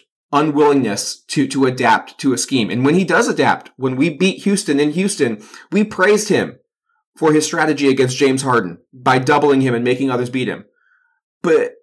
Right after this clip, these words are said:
when I'm able just to call out that one instance, it means it hasn't happened enough. And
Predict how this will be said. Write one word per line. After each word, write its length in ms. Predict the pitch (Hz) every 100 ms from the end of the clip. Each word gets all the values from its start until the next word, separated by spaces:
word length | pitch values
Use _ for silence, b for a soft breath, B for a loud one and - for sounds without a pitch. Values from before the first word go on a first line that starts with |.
| _ _ _
when 200 | 147 156
I'm 120 | 147
able 220 | 170 185
just 180 | 160 170
to 80 | 135
call 360 | - 156 156 131
out 280 | 139 143
that 240 | - 123 -
one 240 | 135 139
instance, 480 | 120 135 147 160 160
it 140 | - 123
means 180 | 151 143
it 100 | -
hasn't 420 | - 151 151 131
happened 420 | 131 135 143 120
enough. 500 | 110 120 104 - - _ _ _ _ -
And 600 | 139 135 131 127 123 123